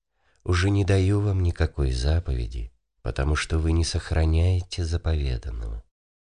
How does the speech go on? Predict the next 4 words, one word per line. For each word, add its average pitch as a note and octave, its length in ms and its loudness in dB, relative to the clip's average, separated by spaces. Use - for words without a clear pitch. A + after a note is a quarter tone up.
Когда F2 300 2
настало G#2+ 500 2
время G2 320 4
кончины F2 760 2